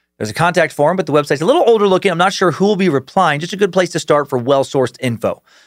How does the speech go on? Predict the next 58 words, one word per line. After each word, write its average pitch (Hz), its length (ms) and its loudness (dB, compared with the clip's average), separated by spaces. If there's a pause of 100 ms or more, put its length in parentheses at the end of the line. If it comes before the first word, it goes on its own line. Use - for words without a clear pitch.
(200)
Then 160 160 2
there's 180 180 0
cult 226 400 0
education 175 600 -2
dot 107 240 -4
com. 101 240 -6 (280)
They 143 200 0
have 175 120 2
a 151 60 -4
great 156 220 0
directory 143 480 0
of 107 80 -8
therapists 101 380 -2
who 104 80 -10
specialize 117 440 -2
in 110 80 -8
cult 143 240 0
deprogramming 131 600 0 (420)
in 117 80 -2
a 113 40 0
variety 143 300 2
of 147 80 -4
states 143 280 -2
in 165 60 -6
the 156 40 0
U 135 120 4
S 120 200 -2
and 151 220 -2
in 139 80 -4
several 139 340 0
other 110 180 -2
countries. 196 580 -2 (280)
There's 113 160 -2
also 147 440 2 (160)
families 196 540 0
against 165 600 -2
cult 165 320 -2
teachings 156 420 -4
dot 131 360 0 (120)
org. 180 440 2 (600)
They - 60 -4
have 110 80 0
an 113 120 -8
active 185 340 -2
Facebook 127 420 -2
page, 131 360 -2
links 147 260 -2
to - 80 -4
lots 156 300 0
of 151 80 -2
resources, 123 500 -2
a 127 60 -2
phone 202 260 0
number 170 200 2
to 135 60 -2
call 123 200 2
for 113 160 -4
help, 120 220 0